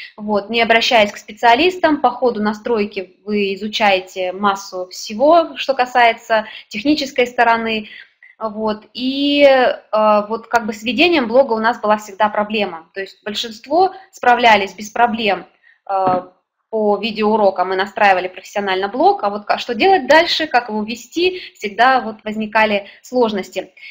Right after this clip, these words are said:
И даже некоторые бросали блог из-за вот таких вот сложностей. Поэтому мы решили восполнить этот пробел и специально для наших,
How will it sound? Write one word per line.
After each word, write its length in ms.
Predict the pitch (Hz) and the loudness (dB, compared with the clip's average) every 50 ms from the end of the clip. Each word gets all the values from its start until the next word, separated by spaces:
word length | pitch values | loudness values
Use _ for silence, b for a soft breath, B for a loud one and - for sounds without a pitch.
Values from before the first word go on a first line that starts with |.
| B B | B B
И 60 | 214 | -2
даже 220 | 214 226 233 220 226 | 0 2 2 2 0
некоторые 400 | 220 240 269 269 - 233 220 214 | -2 -2 -2 -2 -4 -4 -4 -2
бросали 480 | 214 226 233 233 - 254 214 196 190 | -2 -4 -4 -2 0 0 0 2 0
блог 340 | 185 185 208 254 311 311 - | -4 0 2 2 2 2 0
из-за 200 | 220 220 202 214 | -6 -6 -6 -6
вот 120 | 208 214 - | -6 -4 -6
таких 280 | 196 202 - 208 - | -10 -10 -12 -14 -16
вот 100 | 214 208 | -16 -16
сложностей. 480 | - 214 202 190 185 180 185 _ 202 202 | -8 -6 -6 -6 -6 -8 -14 _ -12 -2
Поэтому 300 | - 254 285 285 262 233 | 0 2 2 2 0 -4
мы 80 | 233 226 | -4 -4
решили 540 | 226 - - 240 214 208 202 208 - _ _ | -4 -6 -6 -4 -4 -4 -4 -4 -8 _ _
восполнить 540 | 226 226 226 - - 254 247 220 196 180 - | -4 -4 -4 -2 -2 0 0 0 -2 -2 -2
этот 240 | 185 185 185 - - | -2 -2 -2 -2 -2
пробел 420 | - 208 208 208 233 269 320 320 | -2 -2 -2 0 0 2 2 2
и 220 | - - 226 254 | 0 -2 -6 -8
специально 440 | 254 - - 214 - 233 226 226 214 | -8 -10 -10 -2 0 0 0 0 -2
для 140 | 185 196 202 | -4 -4 -2
наших, 400 | 202 208 214 214 - 208 - | -2 -2 -2 -2 -6 -10 -12